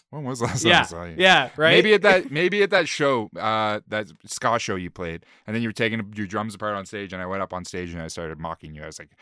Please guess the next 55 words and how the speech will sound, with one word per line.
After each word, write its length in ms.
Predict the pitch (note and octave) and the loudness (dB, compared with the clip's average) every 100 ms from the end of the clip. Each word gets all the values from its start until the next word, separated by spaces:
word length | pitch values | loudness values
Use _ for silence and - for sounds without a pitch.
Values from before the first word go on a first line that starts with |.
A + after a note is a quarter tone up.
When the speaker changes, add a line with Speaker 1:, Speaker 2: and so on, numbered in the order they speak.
| _ | _
Speaker 1:
"Faster, 400 | - C#3+ B2+ G#2+ | 0 2 2 -2
faster," 320 | G#2 B2+ - G2 | 0 -2 -2 -6
and 100 | F#2 | -4
you 60 | |
were 80 | G2+ | -6
like, 100 | F2+ | -10
"Fuck 300 | _ A#2 - | _ -12 -4
off! 240 | A2+ F#2+ - | -2 -2 -6
I'm 80 | F#2+ | -10
gonna 120 | F#2+ | -8
hit 140 | A2+ | -10
you 100 | F2 | -10
with 100 | F2 | -12
this." 320 | E2 D#2+ - - _ _ - | -10 -12 -12 -18 _ _ -14
And 60 | F#2+ | -10
you 60 | |
did 160 | F#2 G2 | -6 -6
hit 140 | F#2+ | -8
me 120 | F2 | -10
with 120 | E2+ E2+ | -10 -8
this. 180 | E2+ | -8
I 60 | G2+ | -10
said, 160 | G#2 C#3+ | -10 -2
"Call 220 | G#3 A3 | 0 0
police! 840 | A3+ B3 C#4+ C#4+ C#4+ C4+ - - _ _ _ - | -4 -6 -6 -4 -4 -8 -10 -18 _ _ _ -6
Assault!" 540 | G#3+ C#4+ D4+ C#4+ _ _ _ _ _ - | -2 4 4 4 _ _ _ _ _ -12
And 120 | A#2 | -6
you 80 | G#2 | -2
got 120 | F#2 | -2
arrested, 460 | E2+ F#2+ G2 F#2+ E2+ | 0 -2 -2 -6 -6
and 80 | |
you 40 | E2+ | -6
went 100 | F2 | -8
to 80 | E2 | -10
the 80 | D2 | -12
drunk 320 | - F#2 - | -12 -14 -12
tank, 320 | F2+ E2+ _ _ _ _ _ _ _ _ - | -12 -12 _ _ _ _ _ _ _ _ -14
and 160 | F2 E2 | -10 -8
that 160 | D#2 | -10
guy 160 | E2 D#2+ | -10 -10
stabbed 560 | - - - D2+ D#2+ | -10 -10 -8 -8 -8
you 120 | D#2+ D#2 | -8 -10
with 120 | D#2 | -10
a 120 | D2 | -12
rusty 600 | C#2 C#2+ D2+ - D#2+ D2+ | -14 -12 -12 -12 -14 -14
old 240 | D2+ D2+ _ | -14 -16 _
fucking 680 | - E2 D#2+ D#2 D2+ D2 D#2 | -20 -18 -16 -16 -14 -14 -12
nail 320 | D#2+ D#2 D#2 | -10 -10 -10
shank 420 | - - D#2+ E2 | -10 -10 -12 -12
that 140 | D#2+ | -12
he 80 | D#2+ | -12
had, 320 | D2 D#2+ D#2+ | -12 -10 -10
and 160 | D#2+ D#2+ | -12 -14
you 40 | |
got 140 | D2+ | -14